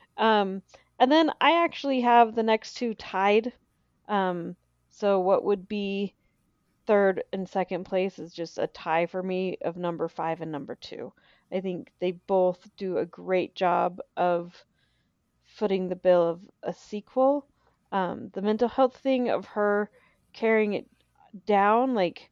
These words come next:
that is bothersome to me quite a bit, but the way that they make it introspective and they open up a wider conversation about,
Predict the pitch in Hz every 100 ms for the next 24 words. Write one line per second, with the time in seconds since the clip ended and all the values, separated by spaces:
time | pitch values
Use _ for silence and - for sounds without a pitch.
0 | _ _ _ _ _ _ _ _ _ _
1 | _ _ _ _ _ _ _ _ _ _
2 | _ _ _ _ - 233 226 226 208 -
3 | 170 175 185 208 190 202 190 185 185 170
4 | 170 - 180 180 185 180 170 180 175 180
5 | 175 175 170 170 - 170 165 175 175 -
6 | - 175 180 170 165 160 - - 180 180
7 | 175 175 165 175 175 180 175 - 175 170
8 | 170 170 170 170 165 165 156